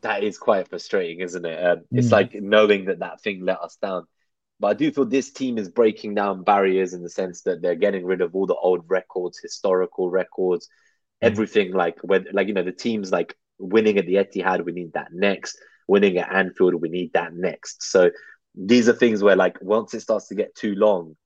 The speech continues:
Speaker 1: where, you know, last year, you know, we win at Saint James's Park, or, you know, we get revenge for the year before where they destroyed our top four hopes. So I feel like every season now, like, this last weekend, we finally beat Brighton at home after a few attempts. It-, it's like bit by bit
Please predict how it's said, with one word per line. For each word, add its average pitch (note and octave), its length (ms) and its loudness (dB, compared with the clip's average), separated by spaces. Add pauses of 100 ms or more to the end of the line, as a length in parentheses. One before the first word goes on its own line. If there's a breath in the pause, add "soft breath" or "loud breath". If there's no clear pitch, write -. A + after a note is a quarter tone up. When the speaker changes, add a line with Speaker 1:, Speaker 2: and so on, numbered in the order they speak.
(300)
Speaker 1:
where, F2+ 280 2
you G2 100 -4
know, F#2 120 0
last F#2+ 360 2
year, F#2+ 240 -2
you F2+ 120 -10
know, F2 80 -8
we E2 160 -10
win E2+ 160 -6
at F2 120 -10
Saint F#2+ 180 -8
James's G#2+ 320 -4
Park, A#2 440 2
or, F2 180 2 (260 soft breath)
you F#2+ 80 -8
know, F#2 80 -2
we F2+ 100 -4
get F2+ 180 -2
revenge F#2+ 360 -2
for - 100 -8
the G2+ 120 -4
year G#2 140 2
before G#2+ 380 -2
where G2 120 0
they F2+ 140 -2
destroyed F2+ 440 -6
our F#2 160 -2
top - 180 -6
four B2+ 220 2
hopes. F2+ 300 -4
So G#2+ 140 2 (640)
I - 40 -14
feel C#3 140 6
like A#2+ 180 0
every A#2+ 320 2
season G#2+ 420 -8
now, F2+ 180 -6
like, E2+ 200 -10
this - 320 -10
last G#2 260 0
weekend, G2+ 380 -4
we F#2+ 60 -10
finally F2+ 360 -6
beat F2+ 180 -10
Brighton A#2 340 0
at F#2+ 60 -12
home F2+ 280 -6
after F2 320 -6
a E2+ 100 -4
few F2+ 300 -10
attempts. - 440 -12 (440 soft breath)
It-, G#2+ 180 -10
it's A2 120 -6
like G2+ 200 -2
bit G#2 260 2
by A#2+ 200 2
bit A2+ 360 0